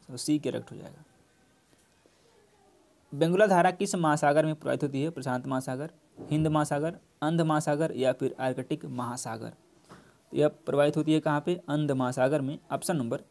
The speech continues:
सी बिल्कुल करेक्ट हो जाएगा। अगला प्रश्न, निम्नलिखित में से कौन सा एक ऑक्सीजन के पुनर्चक्रण अवधि के लिए सही है?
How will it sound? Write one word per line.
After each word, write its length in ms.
सी 200
बिल्कुल 320
करेक्ट 320
हो 40
जाएगा। 300
अगला 160
प्रश्न, 220
निम्नलिखित 260
में 120
से 140
कौन 280
सा 120
एक 240
ऑक्सीजन 460
के 180
पुनर्चक्रण 480
अवधि 420
के 160
लिए 140
सही 320
है? 120